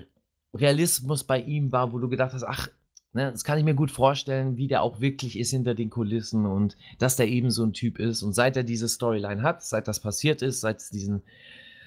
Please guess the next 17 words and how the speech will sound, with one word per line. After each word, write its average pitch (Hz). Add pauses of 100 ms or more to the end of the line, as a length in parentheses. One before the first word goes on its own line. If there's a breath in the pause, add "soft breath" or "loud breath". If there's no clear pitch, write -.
(160 loud breath)
Social 180
Media 151
Bang 139
gab 127
und 123
seit 120
man 123
halt 123
darauf 113
achten 131
muss, 113
ähm, 95 (180)
wieder 101 (120)
alle 110
Würgen 113
zu 95
glätten 123